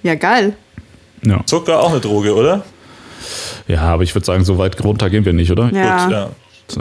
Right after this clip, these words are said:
Speaker 2: Ähm, wie sieht's denn aus mit Nikotin?
Speaker 3: Ähm,
Speaker 1: Hm.
Speaker 3: bin ich bei.
Speaker 1: Ja, aber wie viele Punkte gibt man dem?
Speaker 3: Schwierig. Ich find auch, äh, irgendwie,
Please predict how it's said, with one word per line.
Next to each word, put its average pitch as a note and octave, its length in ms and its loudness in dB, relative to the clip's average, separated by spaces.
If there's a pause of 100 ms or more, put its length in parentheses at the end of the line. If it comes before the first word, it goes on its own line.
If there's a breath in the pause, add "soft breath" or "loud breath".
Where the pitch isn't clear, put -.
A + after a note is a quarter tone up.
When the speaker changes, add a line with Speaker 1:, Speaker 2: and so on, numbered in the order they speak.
(140)
Speaker 2:
Ähm, F2+ 160 2
wie G2+ 80 4
sieht's A2+ 220 0
denn G2 140 0
aus G2+ 200 0
mit G#2 140 2
Nikotin? F2+ 680 0 (560)
Speaker 3:
Ähm, A2 160 -2
Speaker 1:
Hm. F#3+ 260 2
Speaker 3:
bin A#2+ 160 -2
ich - 180 -8
bei. A#2+ 440 0 (1080)
Speaker 1:
Ja, F#3+ 520 2 (280)
aber F#3+ 340 0 (200)
wie F#3+ 140 0
viele F#3+ 120 -4
Punkte B3 320 2
gibt F#3+ 200 0
man F3+ 140 0
dem? F3 280 0 (880 loud breath)
Speaker 3:
Schwierig. E3 640 0
Ich A#2 120 -4
find D3+ 180 -2
auch, D3+ 340 2
äh, C3 400 2 (120)
irgendwie, C3 580 -2